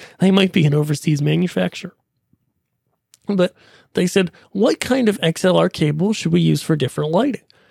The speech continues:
Can we use microphone cable? Um, or, you know, how can we choose a cable for different uses?" So at the end of the day, and I've covered this a lot, and I've got an article on Learn Stage Lighting called,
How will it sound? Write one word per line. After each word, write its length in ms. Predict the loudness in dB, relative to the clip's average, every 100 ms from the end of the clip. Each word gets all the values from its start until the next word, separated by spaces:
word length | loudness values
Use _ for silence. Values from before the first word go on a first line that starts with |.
| _ _
Can 160 | 0
we 100 | 2
use 180 | 2 0
microphone 540 | 0 -4 -4 -4 -2 -2
cable? 420 | -2 -2 -2 -8 _ _ _ _
Um, 680 | -4 -2 0 -2 0 -2 -4 -4
or, 460 | 0 2 2 0 -2
you 220 | 0 2
know, 240 | 0 -2 _ _ _ -4
how 240 | 0 0
can 180 | 0 -2
we 120 | -2
choose 320 | 0 0 0
a 40 | -2
cable 400 | -2 0 0 -2
for 440 | -2 -2 -2 -4 -8
different 380 | -8 -8 -10 -6
uses?" 600 | 0 0 -2 -8 -14 -20 _
So 400 | -6 -2 0 -2 _ _ _ _ _ _
at 120 | -4 0
the 140 | 0
end 120 | 0
of 80 | 0
the 80 | 0
day, 300 | 0 0 0
and 100 | -2
I've 140 | -4 -2
covered 320 | -2 -2 -2
this 160 | -2
a 60 | 0
lot, 220 | 2 2
and 100 | 2
I've 100 | -2
got 120 | -2
an 100 | -2
article 400 | -2 -2 -2 0
on 100 | 0
Learn 240 | 0 0 -2
Stage 360 | -2 -4 -2
Lighting 340 | -2 0 -2 -2
called, 280 | -2 -2